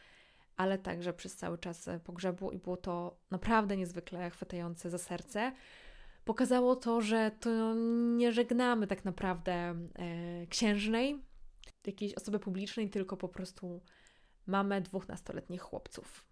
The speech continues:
Ceremonia pogrzebowa odbyła się w opactwie westminsterskim, jak już wcześniej wspominałam, w centrum Londynu i gośćmi na tej ceremonii była nie tylko rodzina Diany, Spencerowie,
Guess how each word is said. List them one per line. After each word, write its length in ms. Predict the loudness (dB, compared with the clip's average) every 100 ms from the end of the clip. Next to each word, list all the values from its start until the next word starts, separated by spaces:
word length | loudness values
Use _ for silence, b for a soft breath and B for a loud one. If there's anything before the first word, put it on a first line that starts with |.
| _ 0
Ceremonia 500 | 4 6 6 4 4
pogrzebowa 680 | 2 2 4 6 6 4 4
odbyła 360 | 0 0 0
się 220 | 2 0 0
w 260 | 0 0 0
opactwie 880 | -2 0 0 0 -4 0 2 2 2
westminsterskim, 880 | 0 -2 -4 -4 -2 -2 -2 -4 -2
jak 200 | -4 -4
już 100 | -6
wcześniej 340 | -6 -6 -4
wspominałam, 680 | -6 -6 -6 -2 0 0 0 -4
w 100 | -16
centrum 480 | -2 2 2 0 -2
Londynu 500 | -2 -2 0 2 0 -2 B B B B 2
i 360 | 4 4 0 _ _ -4
gośćmi 680 | 4 6 6 2 0 2 2
na 100 | 2
tej 140 | 0
ceremonii 480 | 2 2 4 4 2
była 180 | 2 2
nie 120 | 4
tylko 300 | 2 2 2
rodzina 320 | 2 2 0
Diany, 360 | 0 0 0 0
Spencerowie, 920 | -2 -4 -2 -2 -2 -2 0 0 -2